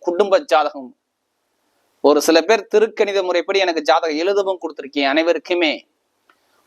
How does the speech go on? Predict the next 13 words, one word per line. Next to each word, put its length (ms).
பொங்காலம்மன் 840
சார்பாக 520
ஒரு 180
மனமார்ந்த 540
நன்றியை 260
தெரிவிச்சுக்கிறேன். 540
ஏன்னா 160
குரு 240
அருள் 260
இல்லையே 360
திரு 200
அருளே 300
கிடையாது. 380